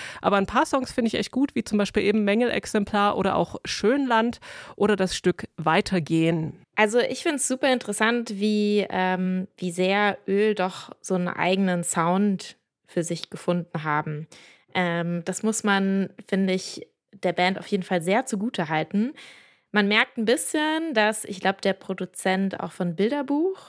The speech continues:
Speaker 2: da irgendwie mit involviert war. Ähm, das ist irgendwie so dieser Schwurbelpop, äh, nenn ich's immer. Ähm, mir ging's ähnlich wie dir. Ich hab,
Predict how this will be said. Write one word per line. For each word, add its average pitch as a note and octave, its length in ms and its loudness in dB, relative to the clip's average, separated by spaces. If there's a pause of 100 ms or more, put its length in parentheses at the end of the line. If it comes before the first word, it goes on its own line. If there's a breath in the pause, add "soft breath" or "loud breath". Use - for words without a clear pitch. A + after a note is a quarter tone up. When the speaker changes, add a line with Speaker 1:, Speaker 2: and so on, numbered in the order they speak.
(140)
Speaker 2:
da C#4+ 520 -2
irgendwie C#4 960 -2
mit C4 460 -6
involviert B3+ 840 -2
war. A#3+ 400 2 (380 loud breath)
Ähm, G#3 220 2
das G3 180 -4
ist - 100 -6
irgendwie G3 360 -2
so F#3+ 120 -2
dieser F3+ 480 0 (420 soft breath)
Schwurbelpop, A3 1000 0 (180)
äh, G3 180 0
nenn F#3+ 220 2
ich's G3 160 -2
immer. F#3 420 -2 (920)
Ähm, F#3+ 420 2
mir A3 120 4
ging's D4+ 260 0
ähnlich D#4+ 400 -2
wie A3+ 100 0
dir. B3 320 0
Ich B3+ 140 -2
hab, A3 100 2